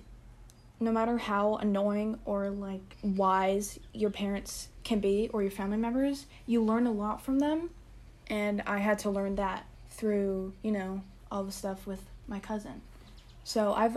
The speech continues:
actually learned a lot, even about my family members too. So I feel very, I feel a, a lot put together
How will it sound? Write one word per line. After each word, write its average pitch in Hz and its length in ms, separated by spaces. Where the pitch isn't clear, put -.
actually 240 320
learned 214 280
a 208 40
lot, 190 400
even 214 200
about 202 200
my 190 120
family 202 400
members 214 480
too. 214 460
So - 120
I 214 60
feel 254 580
very, 311 760
I 240 80
feel 311 360
a, - 120
a 220 60
lot 220 480
put 226 200
together 208 600